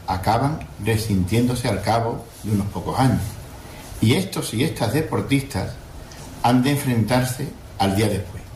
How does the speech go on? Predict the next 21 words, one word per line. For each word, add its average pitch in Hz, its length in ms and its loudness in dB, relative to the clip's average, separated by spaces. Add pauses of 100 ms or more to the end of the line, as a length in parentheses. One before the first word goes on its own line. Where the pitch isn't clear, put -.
(1000)
Se - 180 2
hace 175 220 0
necesario 160 480 0
un 147 140 2
plan 127 240 4
B. 92 100 -2 (540)
¿Y 107 80 2
ahora 110 260 4
qué? - 380 -2 (960)
En 117 160 6
este - 420 2 (1500)
momento 151 680 4
delicado 123 680 0 (420)
se - 200 -2
debe 135 240 2
contar 143 480 0
con 127 180 0
sistemas 123 500 0
de 113 100 0
apoyos 117 480 0 (920)
que 117 320 2